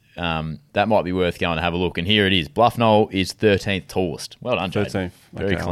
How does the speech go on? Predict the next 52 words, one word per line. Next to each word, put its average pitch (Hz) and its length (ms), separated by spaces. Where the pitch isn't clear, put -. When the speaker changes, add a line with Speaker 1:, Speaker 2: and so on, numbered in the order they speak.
Speaker 1:
clean. 69 100
The 101 60
Speaker 2:
close 87 60
Speaker 1:
biggest 127 340
Speaker 2:
to 92 40
the 90 80
eleventh. 113 140
Speaker 1:
is - 120
Mount 98 320
Meharry, 95 600
which - 180
is 85 440
Speaker 2:
You 131 80
can 113 120
drive 120 240
to 123 60
that 82 100
one. 120 160
Speaker 1:
You 123 100
can 147 120
drive 143 260
up 160 140
Mount 196 180
Speaker 2:
You 180 60
Speaker 1:
Meharry? 156 80
Speaker 2:
can 113 120
drive 113 260
to 113 60
the 107 60
Speaker 1:
Can 151 120
Speaker 2:
top 202 60
Speaker 1:
you 214 120
Speaker 2:
of 117 40
it. 110 40
Speaker 1:
really? 147 300
Speaker 2:
Yeah. 123 840
Um, 123 340
Speaker 1:
Let's - 300
just, - 340
um, 120 520
Speaker 2:
did 147 100
that 151 200
twice 151 360
in 160 60
the 147 40
seventy-nine 131 440
and 120 120
once 123 240
in 123 60
the 113 60
Hilux. 107 720
Speaker 1:
Right. 92 320